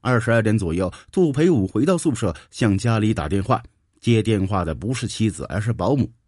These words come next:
保姆说，刘小香还没回家，家里只有他和孩子。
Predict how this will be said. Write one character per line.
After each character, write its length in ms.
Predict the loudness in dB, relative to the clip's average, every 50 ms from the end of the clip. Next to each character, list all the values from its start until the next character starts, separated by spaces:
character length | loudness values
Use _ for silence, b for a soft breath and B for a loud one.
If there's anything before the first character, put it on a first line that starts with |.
| _ -4
保 140 | 0 0 2
姆 140 | 2 2
说， 200 | 0 0 -4 -6 B B B B
刘 220 | 0 2 4 4
小 220 | 4 2 0 0 0
香 180 | 0 2 2
还 140 | 2 2 2
没 100 | 2 2
回 160 | 2 2 0
家， 220 | 0 0 -2 -2 -4 -10 _ _
家 280 | -6 -4 -2 0 0 0
里 180 | 0 -2 -4 B B B B
只 140 | -6 -2 0
有 140 | 2 2 0
他 240 | -2 -4 -2 -2 -2
和 100 | -2 -4
孩 260 | -6 -4 -4 -4 -4
子。 160 | -4 -4